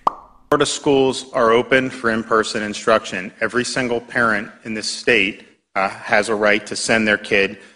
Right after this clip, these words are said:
to in-person instruction. We have done it the right way. We are not going to turn back. Uh, what the C D C put out, five o'clock on a Friday afternoon, I wonder why they would do it then,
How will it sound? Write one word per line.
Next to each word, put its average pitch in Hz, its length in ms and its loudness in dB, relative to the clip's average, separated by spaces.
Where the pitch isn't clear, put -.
to 113 80 -4
in-person 101 680 -4
instruction. 98 840 -4
We 98 200 -6
have 98 180 -6
done 110 180 0
it 104 120 -8
the 104 100 -6
right 104 320 -2
way. 117 540 0
We 104 160 -6
are 107 100 -2
not 101 540 -2
going 104 240 -4
to - 120 -16
turn 98 360 -8
back. 98 460 0
Uh, 92 140 -10
what 104 340 -2
the 113 80 -8
C 131 300 -2
D 123 160 -4
C 117 280 -4
put 110 280 -2
out, 113 580 2
five 113 220 2
o'clock 135 480 2
on 127 100 2
a 113 60 -2
Friday 131 480 4
afternoon, 131 680 0
I 98 80 -4
wonder 117 240 -2
why 117 200 4
they 117 120 0
would 117 140 -4
do 120 160 0
it 120 120 -8
then, 104 380 2